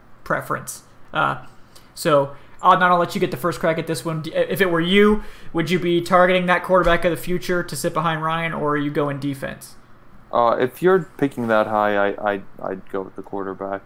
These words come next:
Speaker 2: just because it's so rare to have that opportunity. And, you know, this quarterback class is, it's pretty good. Like, y-, you know, it, it's not just,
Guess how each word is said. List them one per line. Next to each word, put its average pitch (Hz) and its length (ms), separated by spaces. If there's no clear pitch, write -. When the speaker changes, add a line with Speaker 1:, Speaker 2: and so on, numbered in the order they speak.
Speaker 2:
just 139 240
because 135 380
it's 113 160
so 135 280
rare 113 640
to 131 120
have 123 220
that 110 160
opportunity. 101 760
And, 113 200
you 117 60
know, 113 160
this 120 140
quarterback 117 560
class 113 360
is, - 220
it's - 120
pretty 156 260
good. 110 400
Like, 113 180
y-, 113 80
you 101 240
know, 104 200
it, 101 120
it's 113 380
not 127 260
just, - 540